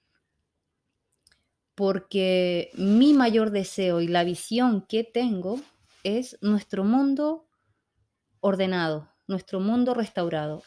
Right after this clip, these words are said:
y sé que eso es posible, y sé que va a ser de la mano de las mujeres, porque las mujeres llevamos haciendo un trabajo de despertar hermoso por muchas décadas,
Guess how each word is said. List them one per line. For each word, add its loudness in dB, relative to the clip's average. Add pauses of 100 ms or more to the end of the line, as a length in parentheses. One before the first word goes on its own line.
(140)
y -6
sé -2 (200)
que 2
eso -4
es -8
posible, -8 (720)
y -4
sé -2
que 0
va 2
a -6
ser -2
de 0
la 0
mano -2
de -2
las -2
mujeres, -8 (640)
porque -4
las -4
mujeres -2
llevamos 2
haciendo 0
un 2
trabajo 0
de 0
despertar -6
hermoso 2 (1200)
por 4
muchas 0
décadas, -4